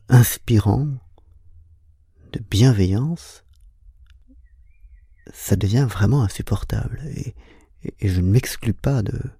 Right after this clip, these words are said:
de la chose. C'est insupportable parce que c'est vraiment comme un tic de langage, un, un code pour bien montrer qu'on est dans le, dans le camp des gentils et pas des méchants.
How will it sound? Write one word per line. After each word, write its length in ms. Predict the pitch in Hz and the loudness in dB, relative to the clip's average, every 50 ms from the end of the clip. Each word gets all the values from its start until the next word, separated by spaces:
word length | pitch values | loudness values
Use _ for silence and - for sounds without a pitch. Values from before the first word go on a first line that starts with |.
| _ _ - - - - - - - | _ _ -20 -20 -20 -20 -20 -10 -8
de 60 | - | -2
la 100 | - 95 | -2 -2
chose. 360 | 92 - - - 113 123 117 107 - - _ _ _ _ _ _ _ _ _ _ _ _ _ _ _ _ _ _ _ _ _ _ _ _ _ _ _ _ _ - - _ _ _ _ - - - - - | -2 -4 -8 -8 -8 -8 -10 -12 -16 -20 _ _ _ _ _ _ _ _ _ _ _ _ _ _ _ _ _ _ _ _ _ _ _ _ _ _ _ _ _ -20 -20 _ _ _ _ -18 -16 -16 -16 -12
C'est 280 | - - 110 101 - 160 | -2 0 0 4 6 4
insupportable 720 | 185 - - 135 110 - 101 - - - - 165 131 - | 4 4 2 -2 0 0 0 0 2 0 2 2 2 0
parce 200 | - - 101 - | 0 -2 -2 -2
que 240 | - - 147 - - - - - - _ - - - - _ _ - _ _ _ _ _ | 2 2 2 2 2 -4 -14 -20 -20 _ -20 -20 -20 -20 _ _ -20 _ _ _ _ _
c'est 240 | - - - - 110 | -12 -8 -2 0 0
vraiment 400 | 92 92 107 120 135 151 165 151 | 0 2 0 2 2 2 2 0
comme 220 | - - 110 101 | 0 0 2 2
un 120 | 98 95 92 - _ _ _ _ _ _ _ | 4 2 0 -2 _ _ _ _ _ _ _
tic 320 | - - 190 - - - - - | -2 -2 -2 -2 -6 -10 2 4
de 80 | 104 | 4
langage, 760 | 104 107 110 110 104 104 104 98 95 92 92 90 92 - - - | 6 6 4 2 2 2 2 2 2 0 0 -2 -4 -6 -6 -2
un, 240 | 104 95 95 95 - - - - _ _ - _ - - - _ | -2 -2 -2 -2 -6 -14 -20 -20 _ _ -20 _ -20 -20 -20 _
un 140 | - 104 98 - - - - | -2 -2 -2 -2 -6 -2 2
code 420 | - 120 107 92 95 - 117 - _ _ _ _ _ _ _ _ _ _ _ _ _ _ _ _ _ _ | 4 4 4 4 2 -4 -12 -14 _ _ _ _ _ _ _ _ _ _ _ _ _ _ _ _ _ _
pour 180 | - - 95 95 | -6 -4 -4 -2
bien 240 | 101 101 123 131 120 | 2 4 4 6 6
montrer 400 | 107 104 101 - - - 131 - | 4 2 0 0 -2 -4 -4 -2
qu'on 200 | - 104 101 98 | -2 -2 0 0
est 100 | 104 101 | 0 2
dans 140 | 98 95 | 2 0
le, 280 | 92 90 87 87 87 90 - - - - _ - - - - - - - - - _ _ | 0 0 0 -2 -4 -4 -8 -16 -20 -20 _ -20 -20 -20 -18 -18 -18 -20 -20 -20 _ _
dans 100 | - 98 | -2 0
le 120 | 92 90 90 | 2 2 0
camp 200 | - - 107 110 | 0 -2 -2 0
des 180 | 98 90 87 | 0 0 -2
gentils 600 | 82 90 95 95 95 - - - - 101 98 98 101 | 0 0 0 0 0 -2 -4 -4 -2 0 0 0 -2
et 60 | - | -2
pas 160 | - - 95 | -2 -4 -2
des 140 | - 87 87 | -2 -2 -6
méchants. 520 | 87 90 92 92 - - - - - - | -4 -4 -4 -4 -6 -8 -10 -10 -10 -10